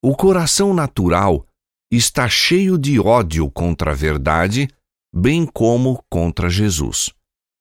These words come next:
A não ser que os pais façam disso seu mais alto encargo da vida,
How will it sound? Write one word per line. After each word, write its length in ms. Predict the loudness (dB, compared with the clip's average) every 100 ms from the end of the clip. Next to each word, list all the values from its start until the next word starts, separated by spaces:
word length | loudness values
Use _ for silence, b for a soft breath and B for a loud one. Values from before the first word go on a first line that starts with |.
| _ _ _ _ _
A 140 | 0
não 180 | 4 4
ser 380 | 2 2 0 -2
que 180 | -2 0
os 220 | 0 -2
pais 380 | -2 -2 0 -2
façam 580 | -2 -2 0 -2 0 0
disso 460 | 2 0 0 -2
seu 340 | -2 0 2 2
mais 600 | 2 0 0 0 -2 0
alto 440 | 0 0 -2 -2
encargo 680 | -2 -2 -2 0 0 0 0
da 200 | 0 -2
vida, 540 | -2 -2 -2 -2 -4